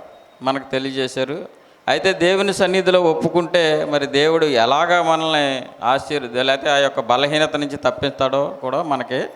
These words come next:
చక్కని మాటల ద్వారా వివరించి ఉన్నారు. దేవునికి స్తోత్రం. హల్లెలూయా. ఒక మాట మనం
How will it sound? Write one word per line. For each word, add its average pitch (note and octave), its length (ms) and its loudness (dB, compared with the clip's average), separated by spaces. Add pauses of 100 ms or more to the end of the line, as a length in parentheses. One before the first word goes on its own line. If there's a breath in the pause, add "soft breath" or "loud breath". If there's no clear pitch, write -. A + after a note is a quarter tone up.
(280 loud breath)
చక్కని C#3+ 380 0
మాటల C3+ 440 0
ద్వారా C#3 460 2
వివరించి C3 520 0
ఉన్నారు. G#2+ 360 -2 (100)
దేవునికి C3+ 360 0
స్తోత్రం. C#3 420 0
హల్లెలూయా. C#3 800 2 (580 loud breath)
ఒక E3 160 2
మాట F#3 320 4
మనం F3 380 0